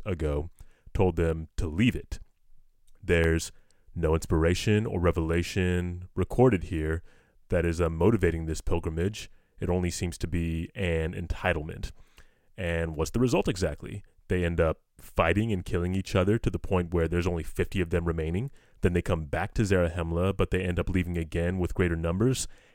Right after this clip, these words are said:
and their fate isn't much better, which we'll find out once we get to Mosiah chapter nine. In fact, those people will ultimately end up returning to Zarahemla a generation or so later.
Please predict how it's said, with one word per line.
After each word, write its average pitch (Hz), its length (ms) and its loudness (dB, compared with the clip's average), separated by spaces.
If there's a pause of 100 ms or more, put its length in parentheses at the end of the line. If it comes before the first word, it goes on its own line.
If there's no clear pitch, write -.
and 117 100 2
their 117 80 8
fate 101 280 4
isn't 98 240 -2
much 90 360 0
better, 92 440 4 (280)
which 95 160 2
we'll 87 120 4
find 87 260 2
out 82 140 0
once 85 180 -4
we 87 80 -4
get 80 200 -4
to 80 540 -2 (240)
Mosiah 85 460 0
chapter 85 240 -2
nine. 78 280 -4 (720)
In 90 80 -4
fact, 92 240 4
those 101 200 6
people 113 360 0
will 90 200 0
ultimately 101 540 2
end 95 200 -2
up 92 160 4
returning 104 420 0
to 95 120 0
Zarahemla 82 800 0
a 95 60 -4
generation 87 640 0
or 82 60 -2
so 85 220 2
later. 80 400 -2